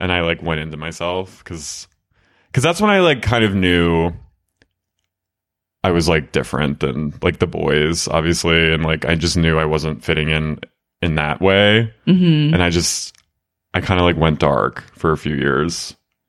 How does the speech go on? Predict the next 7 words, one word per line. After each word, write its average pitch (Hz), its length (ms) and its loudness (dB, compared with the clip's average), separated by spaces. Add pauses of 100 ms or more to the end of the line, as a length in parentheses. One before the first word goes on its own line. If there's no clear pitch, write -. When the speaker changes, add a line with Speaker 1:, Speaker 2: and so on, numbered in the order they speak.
(240)
Speaker 1:
But 80 380 0 (1300)
yeah, 95 380 0
it's, 80 180 -4
like, 101 160 0
weird 95 420 2
that 95 140 4
you 82 520 2